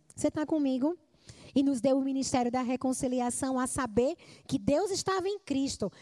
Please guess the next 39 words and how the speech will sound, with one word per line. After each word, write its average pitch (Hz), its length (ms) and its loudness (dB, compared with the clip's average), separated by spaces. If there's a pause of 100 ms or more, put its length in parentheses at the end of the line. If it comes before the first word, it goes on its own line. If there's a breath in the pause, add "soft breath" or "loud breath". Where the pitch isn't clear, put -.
(120)
reconciliando 262 800 0
consigo 254 500 -2
o 330 80 -2
mundo, 185 400 -2 (240 loud breath)
não 330 300 2
imputando 359 600 2
aos 349 240 2
homens 240 400 -2 (200 soft breath)
as 262 180 0
suas 220 500 -4 (240 soft breath)
transgressões. 208 920 -4 (200 loud breath)
Deus 247 200 2
não 277 100 -2
quer 269 160 -4
saber 247 300 0
do 254 80 -4
que 269 100 -4
você 254 340 -2
fez, 233 420 -4
do 233 60 -4
que 262 120 -4
você 240 260 -2
deixou 247 320 -4
de 226 60 -12
fazer, 214 420 -2
amado. 190 380 -4 (340 loud breath)
E 277 80 0
sabe, 349 260 -2
muitas 339 380 -2
vezes 285 160 0
as 277 100 -6
pessoas 285 360 -2
não 277 100 -2
conseguem 277 320 -2
compreender 285 600 0
isso 269 200 -6
no 269 100 0
âmbito 262 200 -6
natural, 262 520 -2